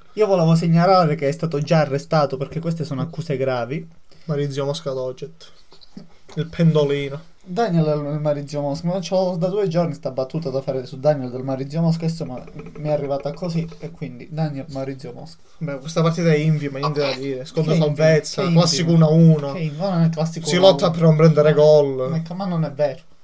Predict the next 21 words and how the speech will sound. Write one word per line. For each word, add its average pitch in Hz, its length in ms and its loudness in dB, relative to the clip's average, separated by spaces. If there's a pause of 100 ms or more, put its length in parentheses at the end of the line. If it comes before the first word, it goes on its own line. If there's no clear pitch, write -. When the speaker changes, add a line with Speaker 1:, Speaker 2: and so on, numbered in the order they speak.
(160)
Speaker 2:
Eh, 156 80 -10
vabbè. 135 420 -8 (100)
Speaker 1:
Gli 190 80 -2
ha 190 60 0
fatto 202 180 -4
sedici 180 360 -4
tiri 165 220 -6
lo 120 140 -12
Spezia, 143 240 -6
Speaker 2:
È - 20 -2
Speaker 1:
no, 165 80 0
Speaker 2:
tutto, 170 240 -2
è 160 60 4
tutto 160 140 -2
Speaker 1:
undici 160 200 -4
Speaker 2:
un'illusione 156 360 0
Speaker 1:
tiri. 143 120 0
Speaker 2:
del 135 100 -10
gioco 147 300 -2
del 139 140 -4
calcio. 139 520 -14